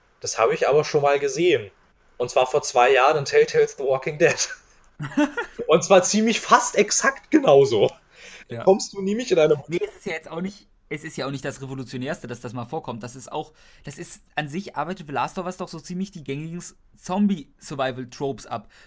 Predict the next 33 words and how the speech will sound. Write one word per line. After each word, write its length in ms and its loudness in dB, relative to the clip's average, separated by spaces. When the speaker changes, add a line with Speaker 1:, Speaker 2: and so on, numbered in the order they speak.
Speaker 2:
Wir 140 -6
haben 220 0
die 220 -8
Organisation, 760 -2
die 240 -14
alles 260 -4
umbringt, 540 2
in 60 -8
diesem 180 -8
Fall 280 -2
das 160 -6
Militär, 560 -6
die, 260 -10
äh, 200 0
ihnen 220 -8
nur 140 -6
ansatzweise 340 -6
feindlich 280 -6
gesinnt 240 -10
sind, 120 -14
um 60 -10
das 120 -8
Überleben 340 -6
der 100 -6
Menschheit 340 -8
zu 520 -12
gewährleisten 580 -6
oder 120 -8
zumindest 340 -12
ihrer 260 -4
kleinen 420 -8
Enklave 480 -4
da. 220 -4